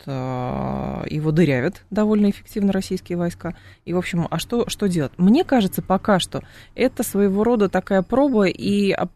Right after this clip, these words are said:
некий информационный блеф. То есть посмотреть, а как будут реагировать.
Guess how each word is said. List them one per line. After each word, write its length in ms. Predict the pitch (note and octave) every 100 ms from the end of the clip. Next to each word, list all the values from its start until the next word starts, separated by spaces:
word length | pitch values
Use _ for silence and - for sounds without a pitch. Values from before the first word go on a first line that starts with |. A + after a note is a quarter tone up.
| - -
некий 460 | - A#2+ G3+ G3+
информационный 640 | G3 F#3+ F#3+ F#3+ G3 F#3 F3+
блеф. 320 | F3 C3+ -
То 60 | D3+
есть 100 | -
посмотреть, 460 | F#3 G3 G#3+ D4 -
а 100 | G#3
как 220 | B3 B3+
будут 300 | G#3+ A3 G#3+
реагировать. 560 | - F3+ D#3+ D3 A#2+